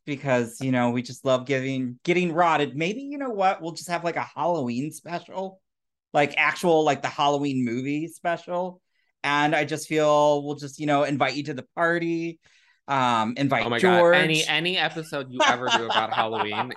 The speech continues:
Speaker 1: <laughs>
Speaker 2: I better be on it.
Speaker 1: You know what? We'll do season of The Witch. Just kidding.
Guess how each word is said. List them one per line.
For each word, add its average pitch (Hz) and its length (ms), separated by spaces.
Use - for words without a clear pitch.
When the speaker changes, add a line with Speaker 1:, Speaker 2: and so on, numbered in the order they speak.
Speaker 1:
<laughs> 101 120
Speaker 2:
I 101 120
better 95 220
be 92 80
on 92 180
it. 90 100
Speaker 1:
You 175 120
know 190 140
what? 190 140
We'll 180 100
do 147 100
season 143 420
of 110 80
The 220 80
Witch. 202 600
Just - 180
kidding. - 140